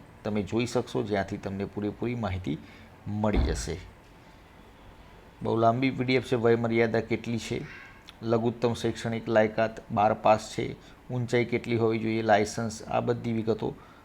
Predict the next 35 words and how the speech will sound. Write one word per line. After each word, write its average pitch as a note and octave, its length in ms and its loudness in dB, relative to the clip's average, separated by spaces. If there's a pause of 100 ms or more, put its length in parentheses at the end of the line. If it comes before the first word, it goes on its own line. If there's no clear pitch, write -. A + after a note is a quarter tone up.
(100)
અંદર A#2+ 240 2
તમને A2+ 280 2
પી A2 160 -4
ડી G#2+ 120 2
એફમાં G#2 440 -4
આપેલી B2 280 0
છે. C3 220 -2 (440)
ભરતી B2 360 2
પ્રક્રિયાની A#2+ 600 0
વેઇટેજની A2+ 560 0
ગણતરી A2+ 380 -2
કઈ A#2 180 2
રીતે A2+ 200 0
થાય A2+ 200 0
છે, A2 140 -2
કે A2 80 -4
સો A#2 260 0
ગુણમાંથી A2+ 440 -2
ફાળવણી A2+ 480 0
કઈ A2+ 160 0
રીતે A2 240 -2
થાય, G#2+ 260 -4 (480)
લેખિત A#2 360 -2
પરીક્ષામાં A2 540 0
કેટલા, A2+ 400 0 (180)
શાનું A#2 260 2
વેઇટેજ A2+ 360 0
કેટલા A2+ 220 0
ટકા G#2+ 300 0
છે, A#2 240 -4 (600)
તો B2 80 2
ઓટોમેટિક A#2+ 640 2
ડ્રાઈવર A#2 320 6
ટેસ્ટિંગમાં A2+ 540 -2
સાઈઠ A2 280 2